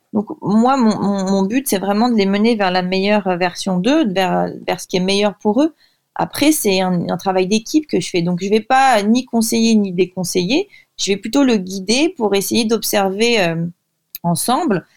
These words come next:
si c'est vraiment une bonne option pour lui ou pas, comment il se sent à travers ça. Donc, euh, de manière générale, c'est pas quelque chose que je conseillerais,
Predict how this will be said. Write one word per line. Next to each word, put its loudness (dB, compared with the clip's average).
si -2
c'est 0
vraiment 0
une 2
bonne 2
option -4
pour -4
lui 2
ou 2
pas, 0
comment -2
il 2
se -2
sent -4
à 2
travers -4
ça. -4
Donc, 0
euh, 2
de 0
manière 2
générale, 2
c'est -2
pas 0
quelque -4
chose -2
que 0
je 0
conseillerais, -2